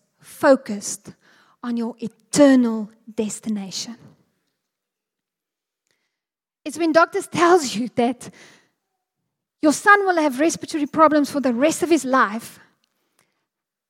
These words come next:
and then he never, ever has respiratory tract infection again because you prayed for him.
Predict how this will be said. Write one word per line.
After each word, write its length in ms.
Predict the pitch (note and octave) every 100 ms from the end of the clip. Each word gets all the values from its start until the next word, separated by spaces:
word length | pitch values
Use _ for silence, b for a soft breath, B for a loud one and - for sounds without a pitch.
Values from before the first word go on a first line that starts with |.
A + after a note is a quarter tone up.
| _
and 180 | C#4+ C#4
then 200 | D#4+ E4
he 160 | D#4+ D4
never, 720 | C4+ C4 E4 E4+ A3 G3+ A3 - _ _ _ _
ever 500 | F#4+ F#4+ B3 G#3 A3 - b b b
has 200 | C4+ C4
respiratory 400 | D4 - D4+ C#4+
tract 360 | - C#4+ - _ _ -
infection 540 | C#4 - C#4 - C4+
again 420 | A3 - C4+ A3+
because 260 | G#3+ A#3+ A#3
you 60 | A#3+
prayed 260 | B3 A3+
for 140 | - A3+
him. 140 | A3+